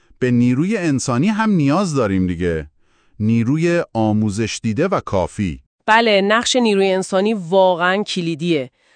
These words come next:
Speaker 2: اول اینکه باید تعداد کافی پرسنل خدمات و نظافت توی مرکز درمانی وجود داشته باشه. دوم و شاید مهمتر،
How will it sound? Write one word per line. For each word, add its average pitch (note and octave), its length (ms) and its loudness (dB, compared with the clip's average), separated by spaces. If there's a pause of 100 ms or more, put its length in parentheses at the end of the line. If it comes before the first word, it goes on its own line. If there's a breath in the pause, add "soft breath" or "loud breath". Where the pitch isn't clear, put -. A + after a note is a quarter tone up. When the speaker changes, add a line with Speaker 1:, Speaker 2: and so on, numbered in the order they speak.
(140 soft breath)
Speaker 2:
اول A#3+ 200 2
اینکه C4+ 260 0
باید G#3+ 320 0
تعداد G3 380 -2
کافی A3 560 -2
پرسنل F#3+ 600 0
خدمات E3 640 -2
و F#3+ 100 0
نظافت E3+ 560 -2
توی F3+ 160 -2
مرکز D3 400 -4
درمانی D3 460 -2
وجود C#3+ 300 -8
داشته D3 320 -8
باشه. C#3+ 400 -6 (600 soft breath)
دوم B3+ 580 4
و G#3+ 120 4
شاید A3 440 2
مهمتر، F3 560 0